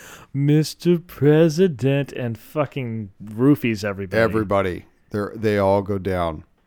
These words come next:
Speaker 2: Cheyenne Jackson as, uh, Hades. Great performance.
Speaker 1: Holy shit.
Speaker 2: I really like him very much. I've seen him, uh, in some Broadway shows.
Speaker 1: Mm-hmm.
Speaker 2: He's a, an excellent
Speaker 1: I
Speaker 2: performer.
Speaker 1: fucking love him.
Speaker 2: Yeah, he's,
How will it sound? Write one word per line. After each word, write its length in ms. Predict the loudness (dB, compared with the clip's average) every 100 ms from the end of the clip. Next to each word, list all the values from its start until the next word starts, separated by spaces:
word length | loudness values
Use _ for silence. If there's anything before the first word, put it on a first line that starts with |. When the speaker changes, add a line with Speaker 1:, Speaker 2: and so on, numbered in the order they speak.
| _ _ _ _ _ -6
Speaker 2:
Cheyenne 360 | 4 4 4 4
Jackson 520 | 6 4 2 0 2
as, 400 | 2 0 -2 0
uh, 220 | 2 2
Hades. 560 | 4 4 2 -2 -6 -8
Great 240 | 0 0 0
performance. 600 | -2 -2 -2 -4 -8 -10
Speaker 1:
Holy 440 | -4 -2 0 -2
shit. 460 | -6 -12 -6 -6 -2
Speaker 2:
I 300 | 0 0 -2 -4
really 360 | -2 0 2
like 380 | 2 2 0 -2
him 540 | -10 -8 -4 -4 -6 -10
very 300 | -2 -2 0
much. 320 | -2 -6 -6
I've 280 | -2 0 -2
seen 400 | -6 -2 -2 -2
him, 680 | -2 -2 -2 -2 -4 -6 -10
uh, 380 | -6 -4 -2 -4
in 120 | -8 -12
some 220 | -10 -4
Broadway 420 | -2 -2 0 -2
shows. 640 | -2 0 0 0 -4 -8
Speaker 1:
Mm-hmm. 500 | -4 -2 -2 -4 -2
Speaker 2:
He's 200 | -4 -2
a, 160 | -6 -6 -10
an 160 | -12 _ -2
excellent 460 | -2 -2 -6 -4
Speaker 1:
I 60 | -4
Speaker 2:
performer. 520 | -8 -4 -4 -2 -4
Speaker 1:
fucking 400 | -4 -4 -6 -8
love 200 | -8 -10
him. 100 | -8 -4
Speaker 2:
Yeah, 160 | -4
he's, 120 | -4